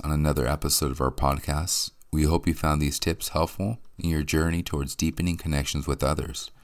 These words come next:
Be sure to subscribe to our podcast and share it with your friends and family if you found it valuable. So tune in next time as we continue to explore ways to promote personal growth, positivity, and empowerment.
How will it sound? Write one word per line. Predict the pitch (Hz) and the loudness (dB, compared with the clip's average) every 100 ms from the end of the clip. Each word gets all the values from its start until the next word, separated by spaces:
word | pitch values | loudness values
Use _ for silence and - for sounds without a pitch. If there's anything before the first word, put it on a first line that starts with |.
| - - - - - - - - - - | -20 -20 -20 -20 -20 -20 -20 -20 -12 -2
Be | 95 | 0
sure | - 104 | 2 4
to | 107 | 4
subscribe | - - - - 95 92 | 0 -6 -4 4 4 4
to | - 76 | 2 0
our | |
podcast | 71 67 64 - 73 - - | 0 0 -2 -2 -4 -6 -6
and | 73 | -2
share | - 82 | 2 2
it | 90 | 2
with | 104 | 0
your | 85 | -2
friends | - 71 71 | 0 -2 0
and | 71 | -2
family | - 69 69 69 | -2 -2 0 -2
if | 67 | -4
you | 62 | -6
found | - 62 65 | -4 -2 -2
it | 62 | -2
valuable. | 53 50 57 50 - 71 - - - - - - - - - - - - - - - - - - - | -2 -2 -2 -4 -6 -8 -10 -20 -20 -20 -20 -20 -20 -20 -20 -20 -20 -20 -20 -20 -20 -20 -20 -20 -4
So | - 92 | 4 4
tune | - 127 | 8 10
in | 139 135 | 10 10
next | 131 - | 8 6
time | 139 131 | 4 6
as | 110 | 4
we | |
continue | 104 101 123 123 | 4 4 6 6
to | 117 | 6
explore | 110 - 113 110 | 2 4 6 8
ways | 107 110 | 8 6
to | - | 2
promote | 98 92 92 87 | 2 4 4 4
personal | - 82 - 71 | 4 2 2 0
growth, | 67 80 104 143 - - | 2 4 4 2 -6 -6
positivity, | - 92 90 - 92 82 80 71 | 0 0 0 0 0 2 0 0
and | 82 82 | -2 0
empowerment. | 87 85 82 101 76 50 | 0 0 4 4 4 -2